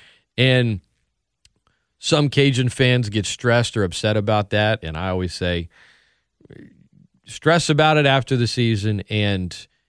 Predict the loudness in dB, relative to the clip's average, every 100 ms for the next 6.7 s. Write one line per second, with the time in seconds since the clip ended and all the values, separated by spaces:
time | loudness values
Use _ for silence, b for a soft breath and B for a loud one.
0 | _ -4 0 -2 0 0 0 0 -2 0
1 | 0 0 -2 -4 -2 -2 -2 -4 -6 -4
2 | -6 -6 -4 -4 -2 -4 -4 -4 -4 -6
3 | -10 -8 -8 -6 -6 -6 -6 -2 0 0
4 | 0 -4 -4 -4 -4 -6 -8 b b b
5 | b _ -4 0 2 2 0 -2 -2 -2
6 | -4 -4 -6 -6 -8 -16